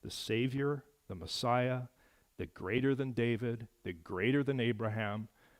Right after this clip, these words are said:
the greater than Solomon, Jesus Christ? And friends, the question really is the same for us today. What will we do with Jesus now that he has come? What will we do tomorrow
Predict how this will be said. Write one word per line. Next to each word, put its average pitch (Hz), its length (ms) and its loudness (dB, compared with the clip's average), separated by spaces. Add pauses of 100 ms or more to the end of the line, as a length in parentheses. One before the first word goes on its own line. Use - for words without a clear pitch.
(120)
the 92 100 -4
greater 107 500 4
than 117 200 -2
Solomon, 87 640 0 (720)
Jesus 98 420 -6
Christ? - 360 -10
And 113 100 -6
friends, 143 300 2
the 127 80 -6
question 123 500 2
really 123 260 6
is 101 160 0
the 110 80 -8
same 123 320 -2
for 104 200 0
us 117 180 2
today. 95 420 -2 (2000)
What 208 240 12
will 202 160 12
we 175 260 8
do 120 520 6 (420)
with 120 180 -2
Jesus - 640 -4 (1400)
now 131 280 10
that 127 180 4
he 120 160 4
has 113 260 4
come? 87 400 0
What 220 220 10
will 208 120 10
we 180 140 4
do 135 520 8
tomorrow 117 680 2